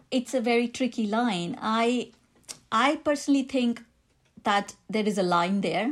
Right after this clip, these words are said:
and there's a balance, and I think it's up to every person about how far they want to step outside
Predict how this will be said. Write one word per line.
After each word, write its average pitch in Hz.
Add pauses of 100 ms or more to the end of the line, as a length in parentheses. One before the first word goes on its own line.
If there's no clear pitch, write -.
and 202
there's 185
a 185
balance, 170
and 208
I 190
think 202
it's 196
up 185
to -
every 196
person 196
about 170 (100)
how 262
far 190
they 180
want 175
to 180
step 175
outside 175